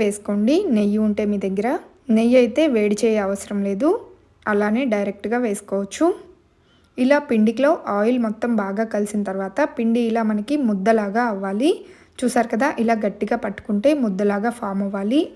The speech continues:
అలా ఉంటే మనకి కరెక్ట్గా ఆయిల్ క్వాంటిటీ సరిపోయినట్లే. తర్వాత ఇందులో కొంచెం కొంచెంగా నీళ్లు వేసుకుంటూ పిండిని ముద్దలాగా తడుపుకోవాలి. కొంచెం గట్టి ముద్దలాగే తడుపుకోండి. తడిపిన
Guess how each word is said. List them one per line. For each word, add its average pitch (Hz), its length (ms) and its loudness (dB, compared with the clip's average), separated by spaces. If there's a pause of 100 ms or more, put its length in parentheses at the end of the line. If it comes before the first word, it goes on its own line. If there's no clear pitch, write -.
అలా 208 180 2 (120)
ఉంటే 220 200 2 (500)
మనకి 240 260 2 (100)
కరెక్ట్గా 220 440 0 (200)
ఆయిల్ 214 260 2
క్వాంటిటీ 208 380 -2 (100)
సరిపోయినట్లే. 196 640 -2 (440)
తర్వాత 233 280 2 (140)
ఇందులో 226 240 4 (120)
కొంచెం 220 280 0 (100)
కొంచెంగా 208 400 -2 (100)
నీళ్లు 214 300 2
వేసుకుంటూ 202 400 -2 (120)
పిండిని 233 320 0 (160)
ముద్దలాగా 202 460 0 (100)
తడుపుకోవాలి. 196 640 -2 (2250)
కొంచెం 240 240 2 (140)
గట్టి 202 200 -2 (100)
ముద్దలాగే 208 440 0 (120)
తడుపుకోండి. 208 580 0 (160)
తడిపిన 202 340 -2